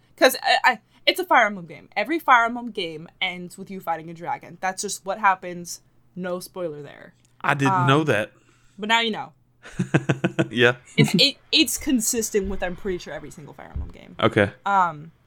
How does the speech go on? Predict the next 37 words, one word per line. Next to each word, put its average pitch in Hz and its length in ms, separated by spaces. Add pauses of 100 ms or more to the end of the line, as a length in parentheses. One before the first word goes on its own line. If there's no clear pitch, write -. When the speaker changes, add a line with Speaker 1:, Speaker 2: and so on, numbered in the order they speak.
(180)
Speaker 1:
and 208 300
you 220 160
get 214 280
these 190 200
weapons 180 460
that 170 100
are 165 140
super 175 280
effective 165 420
against 147 600 (640)
dragons. 180 640 (460)
So 196 300
when 196 200
you 208 80
<laughs> - 20
take 233 380
your 202 180
most 196 280
powerful 202 380
one, 196 360 (460)
you 190 120
take 202 280
your, 185 260 (100)
you 180 100
know, 175 120
Roy, 190 420
who's 196 160
the - 80
main 180 140
character, 208 340
and 190 220
you 180 60
just - 280
poke 254 260
it, 247 180 (640)
it's - 100
dead. 156 300